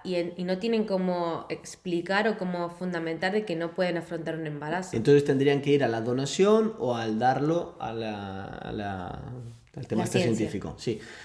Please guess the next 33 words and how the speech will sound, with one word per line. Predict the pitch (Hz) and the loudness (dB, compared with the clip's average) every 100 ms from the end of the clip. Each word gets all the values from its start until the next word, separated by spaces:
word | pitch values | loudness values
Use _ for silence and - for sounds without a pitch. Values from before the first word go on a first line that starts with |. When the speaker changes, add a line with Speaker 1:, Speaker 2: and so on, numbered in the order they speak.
| - - - - - - | -20 -20 -12 -10 -6 6
Speaker 2:
Ahora, | 185 220 214 - | 8 8 2 -2
yo | 160 196 | 0 2
entraba, | 214 214 220 214 - - - | 4 6 4 2 -2 -14 -12
eh, | - 147 120 | 0 0 2
cuando | 147 139 135 - - | 4 4 2 0 0
luego | 135 160 180 | 6 6 8
hablamos | 180 190 170 123 | 6 4 2 0
con, | - 123 113 110 107 104 95 101 | -6 -4 -2 -2 -2 -4 -8 -12
con | - 107 | -10 -8
los | 104 | -6
profesionales | 110 107 113 123 139 | -8 -4 0 2 2
de | |
esta | 131 131 117 | 2 -2 0
clínica, | 143 143 107 | 2 2 0
a | |
la | 98 95 | -6 -4
que | |
ahora | 107 120 | -2 0
vamos | 123 120 | 0 -2
a | |
contaros | 113 117 117 123 110 | -2 -2 -2 -2 -4
a | |
dónde | 104 113 | -2 -2
fuimos, | 131 185 190 208 208 - - - - _ - | 0 2 4 2 -2 -12 -20 -20 -20 _ 2
ellos | 190 190 185 | 4 6 4
nos | 165 156 | 2 2
decían | 156 185 165 147 156 - | 2 4 4 4 -2 -6
que | 131 | -2
hay | 147 | 2
un | 151 | 2
tema | 151 156 143 | 2 2 0
psicológico | - 113 117 117 151 151 120 - 101 | -2 -4 0 4 4 4 -4 -4 -4
también | 110 110 123 120 131 151 | 0 2 4 2 0 -4